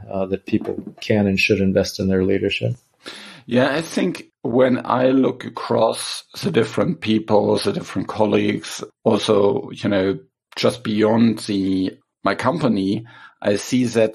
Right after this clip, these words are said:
Speaker 2: those people where I have the feeling they have very good leadership skills,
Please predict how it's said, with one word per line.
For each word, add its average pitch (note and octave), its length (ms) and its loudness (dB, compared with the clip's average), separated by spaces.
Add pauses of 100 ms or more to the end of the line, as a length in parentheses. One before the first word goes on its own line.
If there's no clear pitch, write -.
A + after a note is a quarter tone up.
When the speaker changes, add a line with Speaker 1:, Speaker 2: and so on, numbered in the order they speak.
Speaker 2:
those C3+ 380 2
people A#2+ 760 0
where A2 480 2
I G2 520 2
have G2+ 240 -2
the A2 80 -2
feeling A2+ 360 -2
they G2+ 200 4
have F#2+ 200 -4
very G2+ 220 0
good F#2+ 300 -2
leadership B2 460 -4
skills, F3+ 600 0